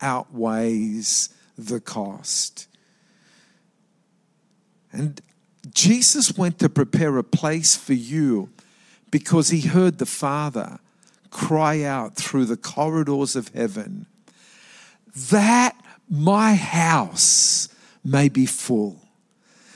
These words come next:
The joy of a father is not an empty house, but a full house. Can I just say that as a father, my joy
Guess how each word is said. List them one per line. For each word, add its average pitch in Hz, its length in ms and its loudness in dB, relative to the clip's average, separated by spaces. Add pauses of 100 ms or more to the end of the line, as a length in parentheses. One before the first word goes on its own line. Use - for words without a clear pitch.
(420)
The 196 160 6
joy 208 880 4 (440)
of 175 140 2
a 202 80 4
father 165 880 0 (440)
is 185 200 4
not 247 200 6
an 196 160 4
empty 175 420 2
house, 127 640 2 (140)
but 139 240 2
a 131 60 -2
full 131 340 -4
house. 104 680 -2 (540)
Can 185 160 6
I 214 120 6
just 190 300 4
say 185 220 4
that 156 120 2
as 139 160 4
a 131 60 -4
father, 165 640 -2 (420)
my 165 280 2
joy 160 640 2